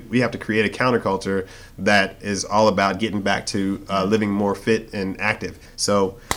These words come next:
I think that's about, that's about it. Um, finally, if you happen to know one of the seven master fitness trainers we have in the state, you are very privileged, and I would say take advantage of that privilege. And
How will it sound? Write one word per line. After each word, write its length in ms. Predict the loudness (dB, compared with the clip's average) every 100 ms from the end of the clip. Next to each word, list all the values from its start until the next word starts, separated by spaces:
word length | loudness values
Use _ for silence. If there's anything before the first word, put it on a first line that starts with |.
| -4
I 60 | -6
think 280 | 0 0 2
that's 180 | 2
about, 420 | 4 4 4 2 -4
that's 160 | -2
about 300 | 0 0 2
it. 260 | 0 -2 -6
Um, 380 | -6 -4 -6 -8 -20 -20 -20 -20 -16 -14 -16 -2
finally, 540 | 6 6 8 6 6
if 120 | 4
you 120 | 4 6
happen 260 | 6 4
to 80 | 6
know 160 | 8 8
one 180 | 8 8
of 80 |
the 80 | 6
seven 380 | 6 6 6 6
master 260 | 4 2 2
fitness 280 | 0 2
trainers 320 | 4 4 4 4
we 80 |
have 200 | 6 6 4
in 40 |
the 80 | 2
state, 340 | 4 4 2 -4 -18 -4
you 180 | 2 4
are 80 | 6
very 260 | 4 2
privileged, 640 | 2 2 6 6 4 2
and 80 | -2
I 60 | -2
would 140 | 0
say 120 | -2
take 200 | 0 0
advantage 360 | 2 4 4 4
of 60 | 2
that 160 | 0
privilege. 500 | 0 -2 -2 -4 -6 -6
And 420 | -4 -2 -4 -8